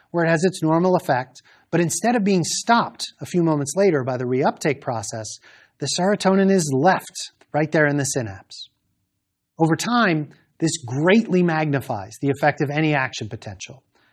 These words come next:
It effectively strengthens the connections between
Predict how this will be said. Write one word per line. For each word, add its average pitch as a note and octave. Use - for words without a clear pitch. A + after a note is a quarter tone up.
It D3
effectively D#3+
strengthens F#3+
the D3
connections D3+
between D3